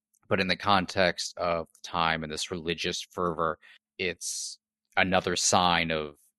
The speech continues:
of an, of other that we are choosing to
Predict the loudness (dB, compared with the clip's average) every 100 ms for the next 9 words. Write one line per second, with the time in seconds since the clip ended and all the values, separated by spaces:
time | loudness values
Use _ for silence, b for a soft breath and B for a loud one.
0 | _ -4 -2 -4 -6 _ _ _ -4 -4
1 | -8 _ _ 4 4 4 -2 -4 b _
2 | _ -2 0 0 _ _ _ -8 -2 -2
3 | -2 -4 -4 -2 -4 -4 -8 -6 -6 -6
4 | -10